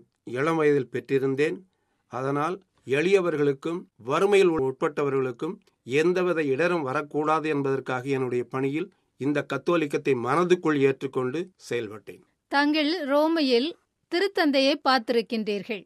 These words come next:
Speaker 1: ம்.
Speaker 2: அந்த அனுபவம்
Speaker 1: ஆமா.
Speaker 2: எப்படி இருந்தது?
Speaker 1: இது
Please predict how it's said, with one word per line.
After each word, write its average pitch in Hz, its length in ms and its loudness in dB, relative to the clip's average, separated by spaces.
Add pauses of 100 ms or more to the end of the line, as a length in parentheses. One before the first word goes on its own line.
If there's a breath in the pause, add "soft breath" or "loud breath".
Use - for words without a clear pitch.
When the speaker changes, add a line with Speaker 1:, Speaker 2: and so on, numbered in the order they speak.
Speaker 1:
ம். 113 200 -16 (240)
Speaker 2:
அந்த 311 300 2
அனுபவம் 330 360 2
Speaker 1:
ஆமா. 294 100 2
Speaker 2:
எப்படி 247 320 2
இருந்தது? 196 400 -4 (400)
Speaker 1:
இது 165 280 2